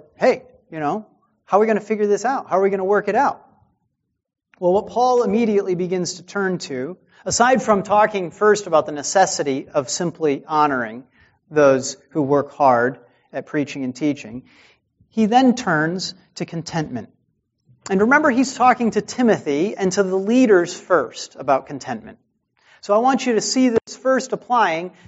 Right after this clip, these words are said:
to me and then to you. But definitely not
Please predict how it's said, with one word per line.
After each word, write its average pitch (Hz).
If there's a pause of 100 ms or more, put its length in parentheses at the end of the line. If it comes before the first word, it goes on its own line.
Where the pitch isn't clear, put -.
to 180
me 175 (880)
and 202
then 208
to 175
you. 156 (3250)
But 202
definitely 240
not 196